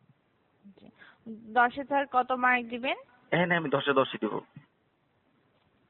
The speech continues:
Speaker 1: পরিচিত স্যার যারা হিরো বাইক ব্যবহার করছে, পরামর্শ কি দেওয়া যায় সার্ভিস সেন্টারে আসার জন্য? দশের মধ্যে কত নাম্বার দিবেন?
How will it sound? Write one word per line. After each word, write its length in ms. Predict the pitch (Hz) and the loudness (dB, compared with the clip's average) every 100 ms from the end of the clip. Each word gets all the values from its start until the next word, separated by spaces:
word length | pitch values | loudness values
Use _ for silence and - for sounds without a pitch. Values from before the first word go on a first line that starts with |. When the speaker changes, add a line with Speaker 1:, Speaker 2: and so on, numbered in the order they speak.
| _ _ - | _ _ -2
Speaker 1:
পরিচিত 380 | 320 330 330 - 349 - | 0 0 -4 -6 -6 2
স্যার 160 | 311 277 | 2 4
যারা 180 | 269 269 277 | 4 4 4
হিরো 180 | 277 285 247 | 0 -2 2
বাইক 160 | 240 233 220 | 0 2 0
ব্যবহার 280 | 226 247 240 | 2 0 0
করছে, 220 | 240 233 370 302 | -4 -2 -2 4
পরামর্শ 360 | 269 269 277 302 262 | 4 2 -2 -8 -10
কি 80 | 262 | 0
দেওয়া 140 | 254 247 | 2 2
যায় 120 | 349 427 | -2 0
সার্ভিস 260 | 294 269 269 | 0 0 -6
সেন্টারে 280 | 294 277 277 247 | -8 -2 2 2
আসার 240 | - 277 247 | 0 -6 -6
জন্য? 160 | 233 202 202 | -8 -8 -2
দশের 260 | 208 - 254 | -4 -2 -8
মধ্যে 180 | 247 247 262 | -6 -6 -2
কত 120 | 233 247 254 | -2 -2 -2
নাম্বার 220 | 247 240 233 | -2 0 -2
দিবেন? 240 | 233 247 | -6 -6